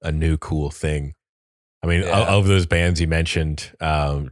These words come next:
Speaker 1: Dio was practically a stage play.
Speaker 2: How
Speaker 1: Uh,
Speaker 2: many?
Speaker 1: Black Sabbath was, uh, was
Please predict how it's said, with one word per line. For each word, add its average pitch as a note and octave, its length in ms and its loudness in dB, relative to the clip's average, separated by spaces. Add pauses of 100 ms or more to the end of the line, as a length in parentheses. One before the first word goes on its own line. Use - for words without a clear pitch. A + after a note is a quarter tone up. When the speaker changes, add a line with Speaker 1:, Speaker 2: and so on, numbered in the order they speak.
Speaker 1:
Dio D#2+ 560 0
was D#2+ 220 -2
practically E2 540 -2
a C#2 40 -2
stage D2+ 460 -4
play. C2+ 380 -4 (680)
Speaker 2:
How F2 160 0
Speaker 1:
Uh, D2 120 0
Speaker 2:
many? D2 200 -6 (320)
Speaker 1:
Black F2+ 320 0
Sabbath E2 520 0
was, D#2 360 -2
uh, C#2+ 340 -4 (600)
was D2 320 -6